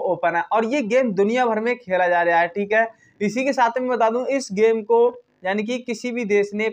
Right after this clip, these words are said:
परमिशंस नहीं दी है। जैसे कि आप जानते हैं जो रियल गेम है वो आप प्ले स्टोर से डाउनलोड नहीं कर सकते हैं, ठीक है। प्ले स्टोर पर आपको कई सारे के गेम मिल जाएंगे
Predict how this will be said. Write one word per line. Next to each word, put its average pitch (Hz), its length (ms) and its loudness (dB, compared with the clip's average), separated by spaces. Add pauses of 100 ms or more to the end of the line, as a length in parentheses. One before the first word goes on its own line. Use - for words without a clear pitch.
परमिशंस 190 520 -4
नहीं 180 240 -2
दी 208 140 -4
है। 220 160 2
जैसे 196 220 -6
कि 196 200 -4
आप 185 280 0
जानते 185 340 0
हैं 226 260 0 (260)
जो 190 120 2
रियल 202 300 0
गेम 220 260 2
है 233 120 2
वो 208 180 0
आप 208 340 0
प्ले 202 220 2
स्टोर 196 240 -2
से 196 140 -2
डाउनलोड 180 560 0
नहीं 165 300 -6
कर 165 160 0
सकते 156 280 -6
हैं, 156 180 -4
ठीक 196 260 -6
है। 226 120 4 (400)
प्ले 254 240 2
स्टोर 247 220 0
पर 240 100 2
आपको 233 400 4
कई 233 180 0
सारे 208 300 0
के 208 160 -10
गेम 190 260 0
मिल 196 160 -4
जाएंगे 196 420 2